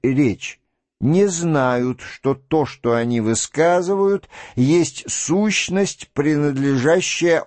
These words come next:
области сознания. Первым их недостатком является, следовательно, то, что всеобщее высказывается ими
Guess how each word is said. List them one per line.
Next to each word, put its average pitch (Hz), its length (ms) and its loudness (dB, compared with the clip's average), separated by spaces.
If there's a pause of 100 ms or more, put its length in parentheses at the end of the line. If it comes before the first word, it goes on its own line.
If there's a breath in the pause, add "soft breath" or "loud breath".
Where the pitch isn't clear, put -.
области 139 840 0
сознания. 98 1160 0 (480 loud breath)
Первым 190 720 2
их 190 160 -8
недостатком 175 920 0
является, 165 680 0
следовательно, 147 920 0
то, 185 460 2 (220 loud breath)
что 160 280 0
всеобщее 185 1200 0 (180 loud breath)
высказывается 165 1200 0
ими 185 480 0